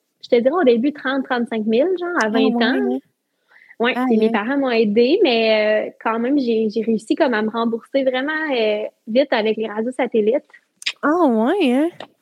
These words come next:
Speaker 1: Ouais, les radios
Speaker 2: Oui, c'est
Speaker 1: satellites,
Speaker 2: surprenant,
Speaker 1: euh,
Speaker 2: ça, hein ?
Speaker 1: euh, en fait, c'est le seul revenu qu'on a depuis, euh, deux ans, là. Puis les, dans le fond, euh, les, les radios satellites, pour les gens qui écoutent à, à la maison, c'est, euh, ou pour toi aussi, c'est les
Speaker 2: Ouais.
Speaker 1: Sirius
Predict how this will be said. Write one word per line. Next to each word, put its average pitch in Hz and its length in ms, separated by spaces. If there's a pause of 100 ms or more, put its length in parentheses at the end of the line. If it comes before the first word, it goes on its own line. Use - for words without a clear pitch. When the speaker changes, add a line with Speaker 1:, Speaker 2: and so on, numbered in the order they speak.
(140)
Speaker 1:
Ouais, 226 380
les 220 160
radios 220 220
Speaker 2:
Oui, 254 80
c'est 320 80
Speaker 1:
satellites, 240 240
Speaker 2:
surprenant, 285 500
Speaker 1:
euh, - 60
Speaker 2:
ça, 269 260 (100)
hein ? 262 160 (680)
Speaker 1:
euh, 214 480
en 226 80
fait, 320 160
c'est 262 80
le 220 200
seul 277 120
revenu 240 320
qu'on 214 240
a 233 100
depuis, 220 480
euh, 196 220
deux 196 220
ans, 190 180 (100)
là. 359 300 (120)
Puis - 120
les, 202 260 (540)
dans 220 80
le 214 40
fond, 240 220
euh, 214 300
les, 220 160 (160)
les 220 360
radios 233 180
satellites, 226 340
pour 240 100
les 226 60
gens 233 160
qui 226 80
écoutent 247 300
à, 208 140
à 214 120
la 208 100
maison, 214 340 (160)
c'est, 214 240
euh, 196 240 (260)
ou 226 80
pour - 180
toi 247 140
aussi, 262 280
c'est 247 80
les 220 280
Speaker 2:
Ouais. 220 60 (120)
Speaker 1:
Sirius 240 600